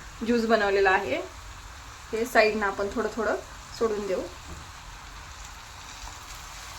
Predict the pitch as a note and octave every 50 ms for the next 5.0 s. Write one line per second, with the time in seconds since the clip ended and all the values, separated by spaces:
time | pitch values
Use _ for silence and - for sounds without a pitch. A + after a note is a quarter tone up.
0 | - - - - - - - - - - - - - - - - - A3 A3 A#3
1 | A3+ G#3+ A3 A#3 C4 B3+ A#3 A#3+ B3+ A#3 A#3+ A3+ A#3+ B3+ B3 B3+ A#3+ A3 F#3+ F#3
2 | F#3+ F#3+ F#3+ G#3 A3 C#4+ F4+ - - - - - - - - - - - - -
3 | - - - - - - A3 G#3+ A3 A3 A3 - A#3 A#3 B3 A#3 A#3+ B3 - -
4 | B3 A#3+ A#3 A#3 A#3 A3 G#3+ - G3 F#3 F#3+ F#3+ F#3+ F#3+ G3 G3 F#3 A3 D4+